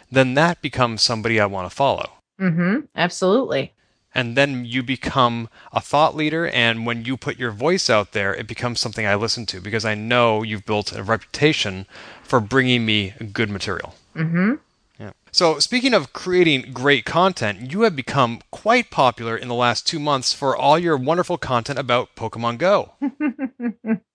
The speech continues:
Speaker 1: We talked a little bit about it and how you got started with it earlier in the show,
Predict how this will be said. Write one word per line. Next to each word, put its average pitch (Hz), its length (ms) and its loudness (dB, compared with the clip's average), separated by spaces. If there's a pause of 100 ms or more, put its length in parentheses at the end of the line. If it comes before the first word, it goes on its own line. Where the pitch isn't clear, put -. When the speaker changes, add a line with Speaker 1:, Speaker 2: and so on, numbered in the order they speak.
(160)
Speaker 1:
We 147 120 2
talked 180 260 0
a 156 40 -6
little 214 200 2
bit 196 120 -2
about 170 280 2
it 170 100 2
and 135 180 0
how 147 100 2
you 147 100 -2
got 139 160 -2
started 143 240 -2
with 135 160 -6
it 113 60 -6
earlier 131 280 -4
in 123 120 -8
the 113 40 -10
show, 107 360 -6